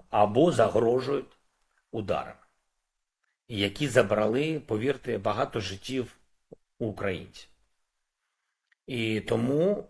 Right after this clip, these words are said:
е, я сьогодні бачив настрій «дев'ятки» плюс інших країн. І всі вважають, що Україна ще раз продемонструвала,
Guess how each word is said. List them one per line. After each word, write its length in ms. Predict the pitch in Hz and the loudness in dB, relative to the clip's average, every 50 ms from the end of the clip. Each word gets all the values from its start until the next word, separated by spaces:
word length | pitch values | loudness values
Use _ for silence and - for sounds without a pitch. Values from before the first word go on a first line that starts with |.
| - - | -6 -2
е, 440 | 127 123 120 120 120 120 120 117 117 | -2 0 0 0 -2 -2 -2 -4 -2
я 260 | 107 120 123 117 107 | 2 4 4 4 2
сьогодні 400 | - - 117 107 113 107 110 110 | 0 -2 -4 -2 -2 -2 -4 0
бачив 420 | 107 117 110 107 - - 110 113 | 2 2 2 2 2 -2 -4 -2
настрій 500 | 120 120 110 101 - - - 123 110 104 - - - _ _ _ _ _ _ _ _ _ _ _ _ _ _ _ _ _ - _ | -2 -2 -2 -2 -4 -8 -10 -10 -10 -12 -14 -18 -20 _ _ _ _ _ _ _ _ _ _ _ _ _ _ _ _ _ -12 _
«дев'ятки» 720 | - 117 104 113 123 143 185 - - - 208 190 175 175 175 - _ _ - 151 - | -6 -6 -2 0 0 0 0 0 -4 -6 -6 -6 -6 -6 -10 -14 _ _ -20 -10 -4
плюс 380 | - 151 156 151 147 - - - | 0 0 0 0 0 -4 -6 -6
інших 460 | 151 156 151 - - 160 156 - - | -4 -4 -4 -4 -6 -8 -10 -8 -6
країн. 400 | - 147 143 147 156 156 170 175 - _ _ _ _ _ _ _ _ _ _ _ _ _ _ _ _ _ _ _ _ _ _ _ _ _ | -6 -6 -4 -6 -8 -10 -14 -16 -20 _ _ _ _ _ _ _ _ _ _ _ _ _ _ _ _ _ _ _ _ _ _ _ _ _
І 360 | - 113 101 101 101 101 98 | -8 -4 -2 0 0 0 0
всі 260 | 95 - - - 156 131 | -2 -2 -4 -2 0 2
вважають, 400 | 117 107 98 - 110 104 95 - | 2 2 2 2 0 0 0 -2
що 160 | - 107 98 | -4 -4 -4
Україна 460 | 87 - 107 107 107 107 107 101 104 - - | -4 -4 -4 -4 -2 0 -2 -2 -4 -6 -10
ще 580 | - - - - - - - 170 165 147 127 110 | -8 -6 -6 -4 -4 -2 2 4 6 6 6 6
раз 400 | 92 80 - - - - - _ _ _ _ _ _ _ _ _ _ | 2 0 -4 -10 -16 -18 -20 _ _ _ _ _ _ _ _ _ _
продемонструвала, 1080 | - 120 120 113 104 107 104 104 104 - - 117 107 98 90 90 92 104 123 135 - | -4 -2 -2 0 0 0 -2 -2 -4 -6 -6 -4 -4 -2 -2 -2 -4 -4 -6 -8 -12